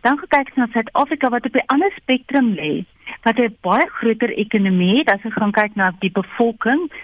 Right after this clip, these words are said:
is Suid-Afrika baie groter, maar die ekonomie kry baie swaar op die stadium. Ons werkloosheidssyfers is baie hoog en ons skuld is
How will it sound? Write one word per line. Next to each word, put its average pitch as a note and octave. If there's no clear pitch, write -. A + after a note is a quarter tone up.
is G#3
Suid-Afrika G#3+
baie F#3+
groter, G#3+
maar G#3+
die A3+
ekonomie A3+
kry A3
baie G3
swaar F3
op D#3+
die E3+
stadium. G3
Ons G3
werkloosheidssyfers G#3
is -
baie G#3
hoog F#3+
en G3+
ons -
skuld B3
is F#3+